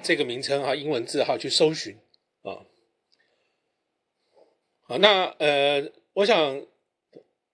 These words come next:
我，我希望说这透过这个频道呢，哈，我可以跟更多的这个喜欢用耳朵哈来聆听资讯的朋友们哈，更多一些互动的，达到一个互动的效果。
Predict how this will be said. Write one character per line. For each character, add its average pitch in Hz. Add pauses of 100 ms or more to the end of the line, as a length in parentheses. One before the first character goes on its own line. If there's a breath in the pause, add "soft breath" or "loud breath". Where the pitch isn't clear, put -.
我， 156
我 147
希 208
望 220
说 202
这 185
透 196
过 180
这 180
个 139 (680)
频 127
道 165
呢， 131
哈， 117 (460 soft breath)
我 120
可 123
以 170
跟 175
更 170
多 156
的 151
这 151
个 - (540)
喜 -
欢 180
用 175 (400)
耳 123
朵 175
哈 -
来 117 (300)
聆 147
听 175 (320 soft breath)
资 170
讯 165
的 135
朋 127
友 131
们 98
哈， 107 (220 soft breath)
更 156
多 151
一 -
些 160
互 156
动 147
的， - (880)
达 127
到 156
一 156
个 139
互 170
动 147
的 127
效 117
果。 -